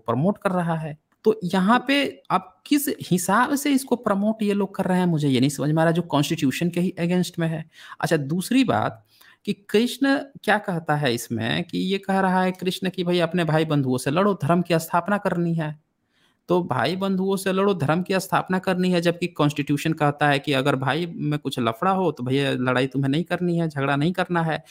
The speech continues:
तुम लोग बैठो, अब जाँच होगा, उसकी हम लोग जाँच लेंगे, उस पर दलीलें होंगी, उस पर बातचीत होगी और किसको क्या चीज़ ज़रूरत है, वो हम फैसला करेंगे। यहाँ पे न्यायपालिका की बात आ रही है,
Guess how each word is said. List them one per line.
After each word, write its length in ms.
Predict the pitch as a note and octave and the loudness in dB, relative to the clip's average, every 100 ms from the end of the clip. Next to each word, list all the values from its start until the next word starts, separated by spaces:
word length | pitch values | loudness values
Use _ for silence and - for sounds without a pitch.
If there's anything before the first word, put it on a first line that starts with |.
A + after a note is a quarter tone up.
| - _ | -20 _
तुम 140 | C#3+ D3 | 2 4
लोग 260 | E3 D3 | 4 2
बैठो, 420 | B2 D3+ E3+ A#2+ A2 - - - | 2 0 -2 -4 -4 -4 -6 -2
अब 280 | B2 C3 A#2+ A#2+ | -2 -2 -10 -12
जाँच 420 | A2+ C#3 F3+ - | -2 0 0 0
होगा, 500 | C#3+ A2 G2+ G#2+ C3+ A3 _ _ _ | -2 -2 -2 -2 -2 -6 _ _ _
उसकी 300 | A#2+ A#2+ - | -8 -6 -2
हम 200 | C#3 B2+ | 0 2
लोग 220 | C3 C3 B2+ | 2 0 0
जाँच 320 | B2+ C3+ C#3 | 0 0 -2
लेंगे, 280 | A#2 A#2 A#2 | -4 -2 -2
उस 160 | A#2 | -2
पर 140 | - B2 | -2 -4
दलीलें 440 | A2+ A#2 B2+ D3 C#3+ | 0 0 2 2 2
होंगी, 380 | B2 A2+ A2+ A2+ | 2 0 0 -2
उस 140 | A2+ | -4
पर 140 | C3 A#2 | -6 -2
बातचीत 420 | C3 D3+ C#3 C3 A2+ | -2 -2 -6 -6 -4
होगी 320 | A2 A#2 A#2+ - _ - | -2 -2 -4 -8 _ -2
और 220 | C3 C3 _ - | -2 -2 _ -4
किसको 300 | D#3+ - F#3 | -4 -2 -6
क्या 220 | - E3+ | 0 0
चीज़ 240 | F3 F3+ E3 | 0 -2 -2
ज़रूरत 400 | D3+ D3+ E3+ E3 | 0 2 2 2
है, 60 | E3+ | 0
वो 200 | C#3+ - | -2 -2
हम 80 | B2 C3+ | -2 0
फैसला 260 | E3 E3 F3+ | -2 -2 -4
करेंगे। 440 | E3+ D#3+ D#3+ D3+ - _ - - - | -2 -2 -2 -6 -12 _ -20 -14 -2
यहाँ 180 | C#3 E3 | 0 0
पे 80 | F#3+ | 2
न्यायपालिका 720 | D#3+ C#3 D3 - A#2+ B2+ G3 | 2 2 2 0 0 0 -2
की 120 | G3 G3 | -2 0
बात 220 | F#3+ F3+ | 0 2
आ 60 | F3+ | 2
रही 140 | F3+ | 2
है, 100 | F3 | 0